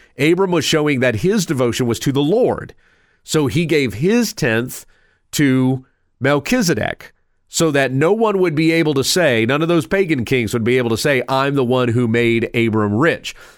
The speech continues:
Abram just did that out of, uh, his own desire, his own goodwill. He wasn't commanded to do that.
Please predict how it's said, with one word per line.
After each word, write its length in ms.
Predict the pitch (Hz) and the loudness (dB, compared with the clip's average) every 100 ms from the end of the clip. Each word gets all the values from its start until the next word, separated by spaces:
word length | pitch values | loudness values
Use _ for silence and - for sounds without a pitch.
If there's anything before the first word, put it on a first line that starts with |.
| - | -6
Abram 320 | 160 180 202 175 | -2 0 0 0
just 240 | 180 - | -2 0
did 160 | 175 151 | -2 2
that 320 | 156 151 - | 2 2 -2
out 280 | 139 143 151 | -2 0 2
of, 280 | 131 107 - _ _ _ - | 0 -2 -10 _ _ _ -2
uh, 240 | 127 127 | 0 0
his 440 | 123 135 175 170 185 | 2 2 2 0 -2
own 360 | 180 196 233 185 | 0 2 2 0
desire, 720 | 156 120 147 127 85 82 101 _ _ _ _ _ | 0 0 0 0 -2 -4 -6 _ _ _ _ _
his 280 | 135 135 151 | -2 0 0
own 280 | 175 190 185 | 0 0 0
goodwill. 420 | 139 113 107 98 | 0 0 0 0
He 120 | 123 | 0
wasn't 360 | 131 143 147 151 | 2 0 0 -2
commanded 500 | 165 180 185 151 110 | -2 0 0 0 -2
to 100 | 104 | -4
do 220 | 98 98 92 | -2 -2 0
that. 300 | 92 98 | 0 -2